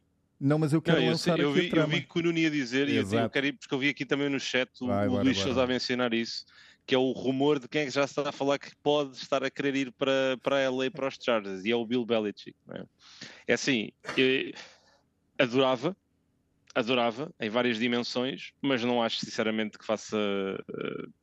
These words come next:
Speaker 2: ou que vá acontecer.
Speaker 1: Pá, eu,
Speaker 2: Mas o,
Speaker 1: sim,
Speaker 2: o que tu
Speaker 1: deixa-me só,
Speaker 2: disseste,
Speaker 1: deixa-me só
Speaker 2: o que tu
Speaker 1: dizer uma coisa.
Speaker 2: disseste.
Speaker 1: Eu, eu, de acordo
Speaker 2: Diz, diz,
Speaker 1: com,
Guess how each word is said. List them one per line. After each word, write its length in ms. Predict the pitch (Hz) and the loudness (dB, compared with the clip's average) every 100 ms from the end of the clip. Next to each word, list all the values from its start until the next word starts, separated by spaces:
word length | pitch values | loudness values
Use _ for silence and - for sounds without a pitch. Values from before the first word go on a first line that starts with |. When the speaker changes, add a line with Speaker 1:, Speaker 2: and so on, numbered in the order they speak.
| - - | -10 0
Speaker 2:
ou 140 | 131 | 0
que 80 | - | 2
vá 180 | 123 123 | 2 2
acontecer. 540 | - 117 - - 98 | 2 0 -2 -2 0
Speaker 1:
Pá, 180 | 139 110 - | 0 -2 0
eu, 140 | 131 | 2
Speaker 2:
Mas 180 | 127 - | 4 2
o, 120 | 160 - - - - 143 | 0 -2 -8 -10 -10 -4
Speaker 1:
sim, 240 | - 131 | 0 2
Speaker 2:
o 80 | 151 | 2
que 80 | 143 | 2
tu 80 | 180 | 4
Speaker 1:
deixa-me 360 | 160 - 147 | 4 4 4
só, 120 | 143 196 | 4 2
Speaker 2:
disseste, 100 | 170 | 2
Speaker 1:
deixa-me 280 | 185 202 | 2 2
só 120 | - 196 | 2 2
Speaker 2:
o 20 | |
que 60 | |
tu 120 | 165 202 | 4 4
Speaker 1:
dizer 80 | |
uma 60 | 196 | 4
coisa. 200 | - 131 | 2 2
Speaker 2:
disseste. 260 | 110 120 143 | 2 0 2
Speaker 1:
Eu, 160 | 170 | 2
eu, 180 | 175 160 | 2 2
de 140 | 135 | 0
acordo 260 | 160 - 185 | 0 2 2
Speaker 2:
Diz, 100 | 117 | 2
diz, 60 | 139 | 0
Speaker 1:
com, 420 | 165 165 165 151 | 0 -2 -6 -10